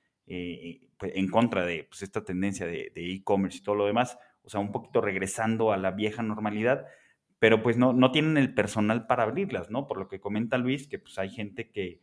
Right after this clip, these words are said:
eh, no está aceptando las ofertas laborales actuales, a-, además de que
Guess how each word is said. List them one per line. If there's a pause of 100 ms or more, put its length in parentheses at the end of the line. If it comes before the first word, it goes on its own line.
(320)
eh,
no
está
aceptando
las
ofertas
laborales
actuales, (340)
a-,
además
de
que